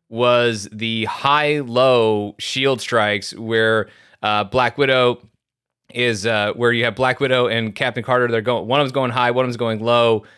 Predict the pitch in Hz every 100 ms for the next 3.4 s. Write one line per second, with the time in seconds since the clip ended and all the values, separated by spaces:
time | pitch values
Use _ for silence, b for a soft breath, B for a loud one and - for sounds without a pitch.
0 | b 110 120 123 120 - 131 123 117 113
1 | 123 127 - 120 117 113 117 - 113 107
2 | 101 - 107 104 - 117 113 110 110 113
3 | - 113 110 107